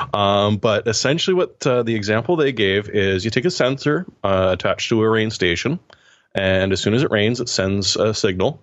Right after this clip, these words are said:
and your memory switches from a zero to a one. This is done across a large array of memory, and using a set pulse, they can actually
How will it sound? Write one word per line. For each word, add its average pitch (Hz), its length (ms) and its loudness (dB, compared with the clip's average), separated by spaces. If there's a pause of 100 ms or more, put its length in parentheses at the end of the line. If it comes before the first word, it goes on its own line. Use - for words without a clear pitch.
(100)
and 90 720 0
your 95 520 2
memory 95 360 0
switches 95 460 -2
from 113 160 0
a 107 40 2
zero 92 200 0
to 101 100 0
a 113 80 2
one. 175 200 0 (880)
This 113 180 -4
is 98 140 0
done 98 240 0
across 90 340 -2
a 95 140 0
large 101 420 0
array 139 240 0
of 117 140 0
memory, 110 480 -2 (580)
and 101 840 0 (160)
using 123 380 0
a 104 60 0
set - 320 -2
pulse, - 500 -4 (140)
they 117 100 0
can 117 300 -2
actually 117 800 0